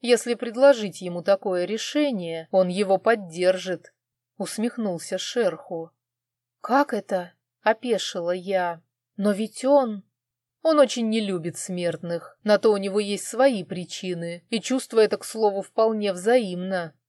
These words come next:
«Не любит смертных, не любит стихийных. Он хоть кого-нибудь любит? Как он вообще живет?» «С удовольствием»,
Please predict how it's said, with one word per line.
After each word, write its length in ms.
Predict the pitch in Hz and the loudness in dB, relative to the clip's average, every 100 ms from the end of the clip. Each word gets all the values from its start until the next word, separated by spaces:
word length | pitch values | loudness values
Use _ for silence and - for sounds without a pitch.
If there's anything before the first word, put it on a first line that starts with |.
| _ _ _ _ _ - | _ _ _ _ _ -2
«Не 160 | 196 | 2
любит 340 | 226 330 220 - | 4 4 2 -8
смертных, 880 | - 175 185 277 285 254 240 - _ _ | -10 -4 4 4 4 -4 -8 -10 _ _
не 140 | 208 | 0
любит 300 | 247 320 214 | 2 2 0
стихийных. 1040 | - - 185 - 180 226 262 262 247 - _ _ | -10 -12 -14 -12 -6 -4 -4 -4 -6 -6 _ _
Он 160 | - 208 | -4 -4
хоть 260 | - 254 - | 2 2 4
кого-нибудь 680 | 294 285 302 214 170 180 233 | 4 4 2 0 -4 -8 -2
любит? 560 | 294 330 190 170 - _ | 2 2 0 -6 -8 _
Как 240 | - 254 294 | 2 2 4
он 120 | 294 | 4
вообще 500 | 330 359 - 294 202 | 4 4 -2 0 0
живет?» 600 | 180 254 233 185 170 - _ _ _ _ _ _ | 0 -2 0 0 0 -6 _ _ _ _ _ _
«С 160 | - | -6
удовольствием», 1080 | 190 185 240 233 175 - - 208 202 180 - | 4 6 8 6 2 -2 -4 0 0 -2 -14